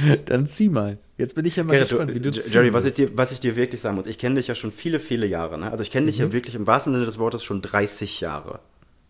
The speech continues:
Speaker 1: Mm,
Speaker 2: Dreißig.
Speaker 1: ja, ich
Speaker 2: Und
Speaker 1: glaube
Speaker 2: mir
Speaker 1: sogar
Speaker 2: fällt
Speaker 1: länger.
Speaker 2: jetzt, äh, vielleicht sogar einen Ticken länger, ne? Achtunddreißig,
Speaker 1: Ja.
Speaker 2: vielleicht sogar einen kleinen Ticken länger.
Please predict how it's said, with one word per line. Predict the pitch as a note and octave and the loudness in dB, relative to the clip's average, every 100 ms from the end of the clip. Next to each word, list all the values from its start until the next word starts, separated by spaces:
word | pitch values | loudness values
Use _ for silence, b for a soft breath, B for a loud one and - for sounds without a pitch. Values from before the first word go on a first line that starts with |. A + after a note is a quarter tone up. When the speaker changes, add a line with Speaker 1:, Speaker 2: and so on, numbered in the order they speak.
| _ _ _ - | _ _ _ -4
Speaker 1:
Mm, | |
Speaker 2:
Dreißig. | G2+ F#2+ G#2 G2+ G#2 | 0 0 0 -2 -2
Speaker 1:
ja, | G#2 - B B | -2 -4 B B
ich | - | 2
Speaker 2:
Und | |
Speaker 1:
glaube | A#2 C3 | 4 4
Speaker 2:
mir | |
Speaker 1:
sogar | D3 C3+ | 4 4
Speaker 2:
fällt | A#2+ | 4
Speaker 1:
länger. | F#2 B2+ | 4 2
Speaker 2:
jetzt, | F3 - - - - _ _ - _ _ _ _ _ _ _ _ _ | 2 0 -14 -18 -20 _ _ -20 _ _ _ _ _ _ _ _ _
äh, | G2+ G2 F#2 F#2 F2+ F2 F2 | -4 -2 0 0 -2 -2 -4
vielleicht | - G#2+ D#3 | -2 0 0
sogar | D#3 B2 | 2 0
einen | G#2+ | 0
Ticken | - E3 A2+ | -2 -2 0
länger, | G#2+ G2 D2+ D2+ | 0 0 -2 -6
ne? | F2 B2+ C#3 | -6 -6 -8
Achtunddreißig, | - - A2 F#2+ G2 G#2+ | -10 -8 -6 -4 -4 0
Speaker 1:
Ja. | G2+ - G#2 | 0 0 -8
Speaker 2:
vielleicht | - A#2+ D3+ - | -2 0 2 0
sogar | C3 A#2+ | 2 2
einen | A2+ | 0
kleinen | - B2+ B2 | -2 -2 -2
Ticken | C3 G2+ | -4 -4
länger. | F2 - | -4 -8